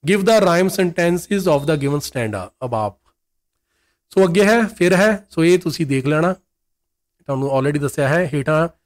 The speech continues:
ਡਿਸਕ੍ਰਿਪਸ਼ਨ ਬਾਕਸ ਦੇ ਵਿੱਚ ਲਿੰਕ ਦਿੱਤਾ ਹੈ, ਸੋ ਉੱਥੋਂ ਤੁਸੀਂ ਡਾਊਨਲੋਡ ਕਰਕੇ ਪੜ੍ਹ ਲੈਣਾ ਹੈ। ਸੋ ਅੱਗੇ ਵੱਧਦੇ ਹਾਂ,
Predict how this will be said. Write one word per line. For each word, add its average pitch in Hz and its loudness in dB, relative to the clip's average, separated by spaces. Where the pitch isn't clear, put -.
ਡਿਸਕ੍ਰਿਪਸ਼ਨ 147 -4
ਬਾਕਸ 143 0
ਦੇ 151 -4
ਵਿੱਚ 143 -2
ਲਿੰਕ 139 -2
ਦਿੱਤਾ 143 -2
ਹੈ, 170 0
ਸੋ 127 -6
ਉੱਥੋਂ 135 -4
ਤੁਸੀਂ 127 -6
ਡਾਊਨਲੋਡ 120 -2
ਕਰਕੇ 135 -4
ਪੜ੍ਹ 101 -4
ਲੈਣਾ 143 0
ਹੈ। 185 0
ਸੋ 147 -4
ਅੱਗੇ 147 -2
ਵੱਧਦੇ 160 2
ਹਾਂ, 208 4